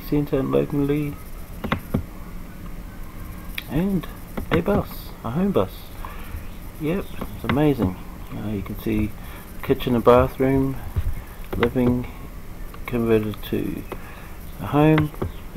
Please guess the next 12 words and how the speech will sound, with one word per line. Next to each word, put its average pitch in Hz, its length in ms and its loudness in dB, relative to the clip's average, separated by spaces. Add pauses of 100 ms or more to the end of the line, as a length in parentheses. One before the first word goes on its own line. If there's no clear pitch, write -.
and 110 260 -2
using 110 480 0 (880)
solar 104 180 6
powered 101 400 4 (200)
air 110 160 4
conditioning. - 520 -4 (1160)
Uh, 101 260 -2
it 95 40 0
won't 113 160 4
be 104 120 -2
going 123 380 4 (160)
away 135 540 8